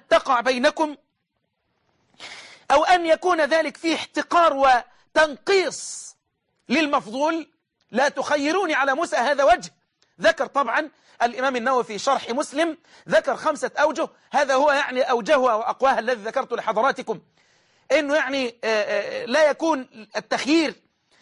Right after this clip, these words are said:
على أساس الشحناء التي بينكم، وهذا الموقف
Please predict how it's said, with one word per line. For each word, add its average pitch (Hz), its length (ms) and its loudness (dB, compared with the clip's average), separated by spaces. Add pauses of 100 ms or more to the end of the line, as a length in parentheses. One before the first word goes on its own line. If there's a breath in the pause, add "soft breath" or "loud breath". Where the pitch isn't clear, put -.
(160 soft breath)
على 240 200 0
أساس 277 380 -2
الشحناء 277 520 -6
التي 247 280 -4
بينكم، 233 420 -2
وهذا 254 260 0
الموقف 262 380 -2